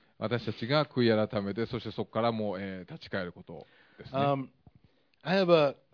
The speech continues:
Speaker 2: a friend in Hawaii. I have a friend in Hawaii. Uh, when I was there a couple months ago, I was in a small group.
Speaker 1: 私がその、えー、ハワイでですね、友達がいて、まあ、何ヶ月か前にその彼と一緒にスモールグループにいたんです。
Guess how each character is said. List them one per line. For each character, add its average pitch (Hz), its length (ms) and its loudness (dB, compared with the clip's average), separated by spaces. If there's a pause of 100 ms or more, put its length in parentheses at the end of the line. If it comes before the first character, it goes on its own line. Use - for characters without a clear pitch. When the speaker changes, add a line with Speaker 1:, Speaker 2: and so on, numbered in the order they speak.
(280)
Speaker 2:
a 120 60 -14
friend 180 340 0
in 160 80 -2
Hawaii. 147 600 0 (1080)
I 165 80 2
have 165 60 2
a 151 60 0
friend 170 260 0
in 156 60 0
Hawaii. 143 440 4
Uh, 127 160 2
when 135 380 -4 (400)
I 139 140 -2
was 147 200 4
there 147 180 2
a 131 40 -4
couple 151 240 -4
months 143 320 -4
ago, 135 240 0
I 131 80 2
was 135 160 -2
in 139 80 -2
a 131 100 -2
small 151 380 0
group. 147 240 2 (480)
Speaker 1:
私 113 340 -6
が 110 140 0
そ 117 100 -6
の、 107 220 -2
え 104 120 0
ー、 - 20 -6
ハ 139 160 2
ワ 120 140 6
イ 104 40 0
で 95 80 -4
で 92 80 -8
す - 80 -10
ね、 107 80 -8
友 107 220 -4
達 107 220 -4
が 104 100 -2
い 101 80 -6
て、 131 340 -2
ま 110 220 -2
あ、 101 40 -6
何 107 140 -6
ヶ 110 140 -6
月 107 160 -6
か 107 80 -8
前 104 180 -6
に 101 60 -10
そ 107 100 -14
の 104 100 -10
彼 101 200 -8
と 95 100 -14
一 - 60 -14
緒 101 80 -14
に 95 60 -14
ス - 100 -16
モ 104 60 -6
ー - 20 -6
ル 98 80 -10
グ 101 60 -10
ル 95 60 -8
ー - 40 -20
プ 101 60 -14
に 92 40 -12
い 90 40 -18
た 98 100 -10
ん 87 80 -12
で 78 80 -20
す。 - 120 -20